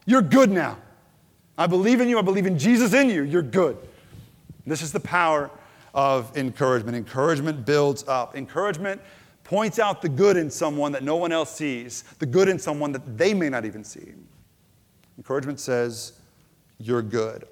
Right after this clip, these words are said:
Are you Barnabas to your inner circle? That's my question.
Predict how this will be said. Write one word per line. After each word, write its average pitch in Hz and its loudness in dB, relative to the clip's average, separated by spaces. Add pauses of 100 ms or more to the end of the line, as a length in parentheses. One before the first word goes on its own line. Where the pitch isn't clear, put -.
(100)
Are 127 -4
you 139 -6
Barnabas 120 -6
to - -14
your 113 -6
inner 113 -12
circle? 110 -16
That's - -16
my 123 -10
question. - -16